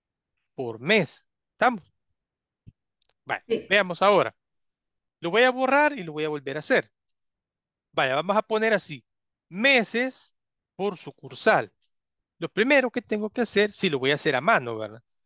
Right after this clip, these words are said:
Speaker 1: O sea, cuando digo a mano es que yo le indico todo. Sería insertar el gráfico que yo quiero y el más fácil es este, porque es, es, es, es explícito. Vaya, ahorita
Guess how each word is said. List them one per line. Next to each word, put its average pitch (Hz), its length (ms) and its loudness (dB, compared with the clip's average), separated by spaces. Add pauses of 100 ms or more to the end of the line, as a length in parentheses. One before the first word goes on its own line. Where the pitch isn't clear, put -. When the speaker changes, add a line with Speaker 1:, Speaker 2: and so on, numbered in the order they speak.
(400)
Speaker 1:
O 156 80 -6
sea, 156 180 2
cuando 180 220 2
digo 247 140 4
a 247 40 6
mano 254 320 0
es 226 240 -4
que 160 140 -6
yo 170 120 -2
le 170 100 -4
indico 175 260 -4
todo. 143 340 2
Sería 151 360 0
insertar 185 840 -4 (540)
el 156 160 -6
gráfico 135 420 -2
que 180 160 -2
yo 190 140 0
quiero 214 480 -2 (140)
y 180 360 -6
el 147 120 -2
más 147 160 -4
fácil 208 320 0
es - 100 -10
este, 139 360 -2 (180)
porque 156 240 -4
es, 160 60 -4 (100)
es, 175 200 2
es, 202 340 2
es 208 300 -2
explícito. 175 760 -4
Vaya, 113 200 0 (680)
ahorita 302 640 4